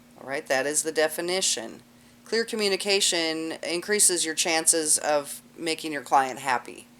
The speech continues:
okay? Um, you can, there's a lot of different ways to communicate. You, with your words, obviously,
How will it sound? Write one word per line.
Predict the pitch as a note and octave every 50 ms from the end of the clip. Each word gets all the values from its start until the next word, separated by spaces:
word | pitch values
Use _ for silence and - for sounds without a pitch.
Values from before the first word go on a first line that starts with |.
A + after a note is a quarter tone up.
| - - - - - - - - - -
okay? | - - A#2+ A#2+ B2+ D3 - - - - - - - - - -
Um, | C3+ C#3+ C#3+ D3
you | C#3 E3 F3
can, | F3 - F#3+ F3+ F3
there's | D#3+ F3 E3+ E3
a | E3+
lot | E3+ E3 E3+ F3
of | E3+
different | F3+ F#3+ - G3 F3 C#3
ways | F#3 F#3+ F#3+ F#3+ -
to | -
communicate. | F#3 - G3+ G#3 A3 A#3 A#3 G#3 - - D3+ C3+ B2
You, | - C#3 D#3 D3
with | B2 D3 D#3 D#3 -
your | F3+ F#3+
words, | G3+ F#3 F3+ E3+ F3 F3+ F#3+ G3+ F#3
obviously, | - D3 D3 D3 D#3 E3 E3 D#3+ - - E3 E3 F3 G#3